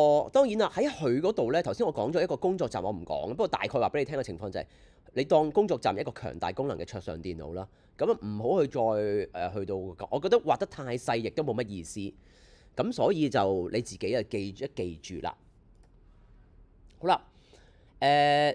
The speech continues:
手提電腦或者我哋叫做嘅筆記簿型電腦啦，咁其實就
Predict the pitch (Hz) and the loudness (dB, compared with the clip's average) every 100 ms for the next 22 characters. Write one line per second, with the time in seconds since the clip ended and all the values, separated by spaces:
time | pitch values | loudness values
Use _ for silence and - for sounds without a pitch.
0 | - - 214 262 160 156 147 170 175 139 | -2 2 4 6 4 6 8 8 8 6
1 | 139 185 143 135 123 127 120 135 175 175 | 4 2 2 0 0 0 0 0 -2 -2
2 | 139 117 117 147 95 110 107 147 180 - | -2 0 0 0 0 0 2 2 0 -2
3 | - - - _ - 269 320 160 120 127 | -20 -20 -20 _ -2 0 2 0 0 0
4 | 151 | 4